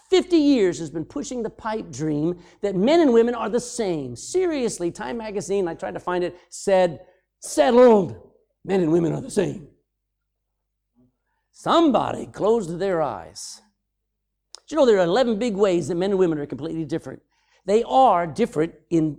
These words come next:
in physical strength. That's why transgender athletes will always win. They bring some queer into a, an all-girls running race,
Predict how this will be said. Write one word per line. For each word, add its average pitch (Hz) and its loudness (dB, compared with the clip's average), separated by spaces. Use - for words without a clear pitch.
in 139 -4
physical 196 -8
strength. 139 -6
That's 214 -6
why 233 -6
transgender 214 -6
athletes 151 -6
will 147 -4
always 143 -4
win. 127 -10
They 208 2
bring 214 2
some 240 -2
queer 247 4
into 208 0
a, 170 2
an 151 0
all-girls 208 4
running 220 0
race, 226 0